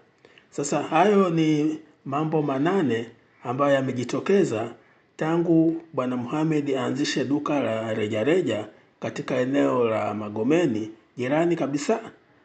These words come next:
na mwenzie ambaye yeye alianzisha duka mapema na duka lake limestawi.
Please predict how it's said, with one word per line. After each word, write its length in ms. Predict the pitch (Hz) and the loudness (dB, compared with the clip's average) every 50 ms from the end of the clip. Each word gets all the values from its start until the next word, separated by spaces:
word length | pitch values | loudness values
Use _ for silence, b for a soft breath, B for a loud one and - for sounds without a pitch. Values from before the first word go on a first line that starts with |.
| _ _ - | _ _ -8
na 480 | 135 117 113 117 117 120 117 113 117 - - _ _ _ _ _ _ _ _ _ - | -4 -4 -2 -2 -2 -2 -4 -6 -8 -10 -14 _ _ _ _ _ _ _ _ _ -6
mwenzie 600 | 127 120 123 127 127 - 151 143 131 110 101 107 | -2 0 0 0 0 2 2 2 2 2 0 0
ambaye 600 | 113 113 117 120 131 127 127 123 120 123 123 117 | -2 -2 -2 0 2 2 4 4 4 2 2 2
yeye 260 | 131 156 175 185 170 156 | 4 4 4 4 4 2
alianzisha 580 | 143 135 135 131 123 117 131 147 - - 123 | 2 2 0 -2 -2 -2 -4 -6 -6 -6 -4
duka 240 | 117 131 143 - 131 | -4 -4 -4 -4 -4
mapema 560 | 117 113 101 - - 180 208 220 208 202 196 | -4 -4 -6 -4 0 2 2 2 4 2 0
na 140 | 180 156 147 139 | 0 0 -2 0
duka 260 | 147 151 156 160 151 | -2 -2 -2 0 0
lake 460 | 180 196 165 - - 120 113 113 117 120 - | 2 0 0 -2 -2 -4 -4 -4 -6 -8 -8
limestawi. 840 | - 120 113 113 110 107 - - - 131 110 107 98 - - - | -6 -6 -4 -4 -4 -4 -6 -6 -6 -4 -2 -2 -2 -2 -4 -6